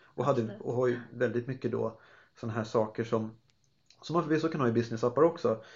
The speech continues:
Speaker 1: men spel ställer ju ganska extrema krav på liksom customisa. Så att, så att jag blev ganska förvånad att allting faktiskt funkade. Att bara köra över. Så det betyder verkligen att de har in-, de har gjort den här,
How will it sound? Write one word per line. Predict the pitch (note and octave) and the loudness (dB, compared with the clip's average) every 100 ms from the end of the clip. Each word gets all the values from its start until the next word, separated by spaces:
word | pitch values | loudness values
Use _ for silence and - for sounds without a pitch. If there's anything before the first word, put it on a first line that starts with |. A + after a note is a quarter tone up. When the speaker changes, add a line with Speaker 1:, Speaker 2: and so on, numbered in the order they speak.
| - - - | -20 -20 -4
Speaker 1:
men | B2+ B2 A#2+ - _ _ _ - A#2+ | 0 0 -2 -10 _ _ _ -14 -12
spel | - C#3 C#3 C3+ A#2+ A2+ - | -8 0 2 2 -2 -6 -12
ställer | - B2+ B2 | 2 4 6
ju | B2 | 4
ganska | A#2+ A#2 | 0 -2
extrema | A2+ - C#3+ C3 A2+ | -2 0 0 2 0
krav | C#3 B2+ A2+ G#2+ | 2 2 2 -2
på | - | -8
liksom | A2+ A#2+ A2 | -8 -10 -10
customisa. | A2 A2 - A#2 A2 A2 A2 A2+ A2+ - - - | -10 -12 -8 -6 -4 -6 -6 -8 -8 -14 -20 -4
Så | - | 0
att, | A#2+ - | 0 -2
så | B2 | 0
att | |
jag | B2+ | 2
blev | D#3 D3 | 4 4
ganska | A#2+ A2+ | 2 -2
förvånad | A2+ B2 G3 C3+ A2 | -4 -2 0 0 0
att | G#2+ | 0
allting | A2 G#2+ A2+ | -2 -4 -6
faktiskt | A2 - - | -8 -8 -6
funkade. | A#2 A2 D3 A2 - _ _ | -6 -2 -2 -2 -8 _ _
Att | A#2 G#2+ | -8 -4
bara | F2+ - _ _ _ | -6 -8 _ _ _
köra | - A#2 D#3+ | -4 0 0
över. | A2+ - - - - - | -2 -8 -12 -20 -12 -4
Så | |
det | A#2 | 0
betyder | B2 F3 D3 | 2 4 4
verkligen | A#2+ A#2 A#2 A#2 | 4 4 2 0
att | |
de | B2 A#2+ | 0 0
har | C3 | -2
in-, | B2 B2 | -2 -2
de | B2 | -2
har | C3+ | 2
gjort | F3+ F#3 - | 2 0 -6
den | D3+ | -6
här, | B2 A2 A2+ | -4 -2 -2